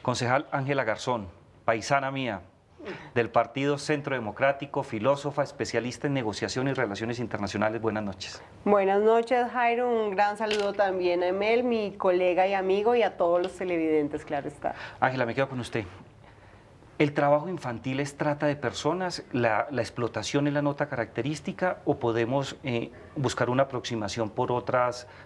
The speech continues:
Speaker 1: fuentes?
Speaker 2: Bueno, hay diferentes fuentes, pero quienes, eh, los niños que tienen que hacer trabajo infantil muchas veces se ven expuestos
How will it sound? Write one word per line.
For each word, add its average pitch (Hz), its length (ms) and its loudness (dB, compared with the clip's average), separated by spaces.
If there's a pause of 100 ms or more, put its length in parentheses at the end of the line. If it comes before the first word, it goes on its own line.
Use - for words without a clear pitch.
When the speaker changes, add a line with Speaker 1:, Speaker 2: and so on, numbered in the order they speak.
Speaker 1:
fuentes? 101 600 -2 (200)
Speaker 2:
Bueno, 190 200 4
hay 190 80 4
diferentes 214 640 2
fuentes, 240 500 2
pero 196 320 0 (140)
quienes, 185 560 0
eh, 185 500 4
los 180 220 4
niños 208 360 4
que 226 120 2
tienen 226 280 4
que 214 60 0
hacer 185 220 0
trabajo 170 340 2
infantil 202 420 -2 (300)
muchas 208 400 2
veces 202 420 4
se 202 260 2
ven 175 200 6
expuestos 220 840 2